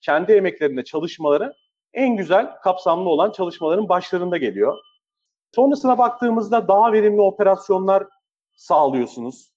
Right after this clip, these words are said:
Kayıpların en aza indirilmesi, sürpriz duruşlar yaşamıyorsunuz ve özellikle sizin tabii bir yetiştirmeniz gereken bir tedarik kısmındaki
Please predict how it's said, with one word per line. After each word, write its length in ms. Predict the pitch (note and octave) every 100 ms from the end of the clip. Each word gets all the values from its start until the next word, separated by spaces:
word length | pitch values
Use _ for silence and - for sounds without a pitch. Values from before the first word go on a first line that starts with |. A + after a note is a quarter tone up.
| _ -
Kayıpların 640 | D#3 F#3 - F3+ F#3+ -
en 100 | F3
aza 180 | G3+ F3+
indirilmesi, 800 | F3+ E3+ D#3 D#3 D3 C3 C3 C#3+ - _ _
sürpriz 560 | _ _ E3+ - A3+ F#3+
duruşlar 400 | F3 F3 - F#3+
yaşamıyorsunuz 720 | F#3 E3+ F3 F3 E3+ E3+ D3
ve 120 | D#3
özellikle 460 | C3+ C#3+ D#3+ E3+ D#3+
sizin 340 | - C#3+ E3
tabii 300 | - G#3 D#3
bir 180 | D#3 D#3+ _ _ _ A#2+
yetiştirmeniz 680 | C3+ C3+ - D#3+ D#3+ F#3+
gereken 500 | F3 E3+ E3+ E3 E3
bir 140 | E3 -
tedarik 480 | C#3 D3+ D#3 E3 E3+ - _
kısmındaki 720 | _ - D#3+ D#3 D3 D#3 C#3+